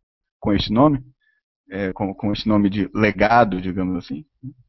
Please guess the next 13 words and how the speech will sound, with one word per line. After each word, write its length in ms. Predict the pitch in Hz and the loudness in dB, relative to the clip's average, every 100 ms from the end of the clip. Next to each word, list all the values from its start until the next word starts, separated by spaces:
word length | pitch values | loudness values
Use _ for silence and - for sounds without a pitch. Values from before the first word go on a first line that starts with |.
| _ _ _ _ _ | _ _ _ _ _
ela 240 | - 135 151 | 2 4 4
se 140 | - | 4
resume 400 | 156 156 147 127 | 4 4 6 8
a 40 | 127 | 8
mais 220 | 123 135 | 8 8
ou 80 | 123 | 6
menos 240 | 120 117 | 4 4
uns 200 | 123 110 | 2 4
oito 300 | 110 120 123 | 4 4 4
autores, 480 | 117 113 107 107 - - - _ _ _ _ _ _ _ _ - | 0 2 2 2 -2 -16 -20 _ _ _ _ _ _ _ _ -18
é, 400 | 104 95 87 101 - _ _ _ _ | -12 -10 -10 -12 -20 _ _ _ _
que 120 | 120 | -12
são 300 | 120 117 113 | -8 -4 -4